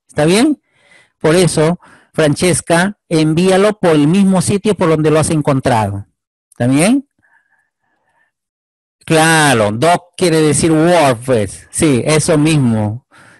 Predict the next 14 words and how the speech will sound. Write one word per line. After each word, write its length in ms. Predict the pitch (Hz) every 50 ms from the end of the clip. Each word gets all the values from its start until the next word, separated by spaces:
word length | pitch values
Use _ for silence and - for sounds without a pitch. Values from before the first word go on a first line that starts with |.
| _
Qué 120 | _ - 156
inteligente 720 | 175 160 - - 127 120 113 98 87 131 139 131 120 110
el 80 | 123 117
alumno 420 | 117 117 123 131 135 131 123 110
Pierito 400 | - 123 113 123 131 120 - 127
López. 500 | 117 120 117 110 - - 107 - - 123
Doc 380 | 127 185 214 226 - - - _
es 240 | _ 170 175 165 -
lo 280 | 175 170 165 156 156 156
mismo 340 | 175 208 202 180 175 165
que 100 | - -
decir 280 | 135 131 - - 170 156
Word, 460 | 139 135 143 147 139 113 101 95 92 - _ _ _ _ _ _ _ _
¿ya? 340 | - 113 113 123 135 170